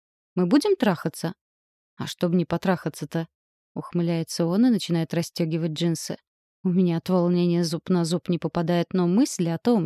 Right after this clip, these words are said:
что надо все это прекратить, не возникает. Наоборот, с каждым мигом я завожусь все больше и больше. «Резинки есть?» «Ты с собой не принес, что ли?»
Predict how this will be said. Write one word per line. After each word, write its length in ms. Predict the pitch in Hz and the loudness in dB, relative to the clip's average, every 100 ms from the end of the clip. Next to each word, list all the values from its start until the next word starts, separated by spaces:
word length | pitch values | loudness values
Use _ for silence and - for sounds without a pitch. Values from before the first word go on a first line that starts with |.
| - | -4
что 260 | - 196 | -4 2
надо 380 | 190 202 196 160 | 4 4 4 0
все 200 | - 180 | -2 0
это 200 | 170 165 | 0 -2
прекратить, 680 | - 156 160 160 202 226 - | -4 -4 -4 -4 -4 -4 0
не 100 | 180 | 0
возникает. 680 | 156 156 196 269 170 - _ - | 2 0 0 0 -2 -6 _ 0
Наоборот, 720 | 196 190 170 185 240 160 _ - | 4 4 4 2 0 -2 _ -14
с 140 | - | -4
каждым 380 | 190 170 156 170 | 0 0 2 0
мигом 340 | 165 196 277 | 2 4 6
я 180 | 294 170 | 6 4
завожусь 360 | 160 160 156 160 | 0 -2 -4 -6
все 240 | - 170 | -4 -4
больше 380 | 160 165 - 233 | 0 -2 2 2
и 20 | |
больше. 480 | 208 175 - 165 160 _ _ _ _ _ _ - | 2 0 -2 -6 -8 _ _ _ _ _ _ 2
«Резинки 460 | 214 190 180 160 165 | 4 4 4 0 0
есть?» 360 | 190 330 - _ _ _ _ _ _ | 0 -2 -6 _ _ _ _ _ _
«Ты 100 | - | -12
с 60 | - | -10
собой 300 | - 156 165 | -6 -2 0
не 120 | 170 | 0
принес, 360 | 160 175 220 - | 0 0 2 -2
что 220 | - 175 | -4 -2
ли?» 200 | 160 | -2